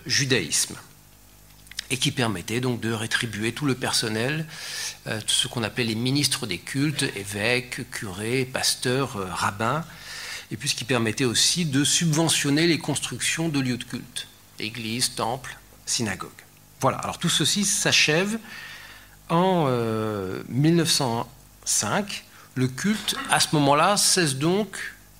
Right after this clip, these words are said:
d'être un service public. Et sont mis en place, en tout cas sont prévus par la loi,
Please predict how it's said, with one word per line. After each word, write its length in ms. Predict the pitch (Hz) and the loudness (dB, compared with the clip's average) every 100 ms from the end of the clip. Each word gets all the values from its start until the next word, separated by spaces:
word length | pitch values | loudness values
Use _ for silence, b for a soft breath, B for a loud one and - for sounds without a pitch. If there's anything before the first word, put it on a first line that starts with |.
| - | 0
d'être 280 | 131 160 - | 2 2 2
un 60 | 139 | 0
service 340 | 151 127 123 | 0 0 -2
public. 500 | - 110 - - - - - - - - - - - - - - - - - - - B B B B B B B B - - | -4 -12 -12 -16 -18 -18 -20 -20 -20 -20 -20 -20 -20 -20 -20 -20 -20 -20 -20 -16 -10 B B B B B B B B -20 0
Et 340 | 190 185 185 - - - - | 4 6 4 -6 -20 -18 -4
sont 480 | - - 180 170 165 - - - - - - - - - - | 0 4 4 4 2 -6 -20 -20 -20 -20 -20 -20 -20 -20 -14
mis 400 | 240 156 147 147 | -4 2 4 6
en 100 | 127 | 4
place, 300 | - 185 180 | 4 4 4
en 60 | 143 | 0
tout 160 | 143 | 0
cas 140 | 139 131 | 0 2
sont 160 | 131 | 2
prévus 360 | - 170 165 175 | 2 4 4 4
par 200 | 151 117 | 4 4
la 80 | 107 | 2
loi, 440 | 110 117 185 - | 4 4 2 -2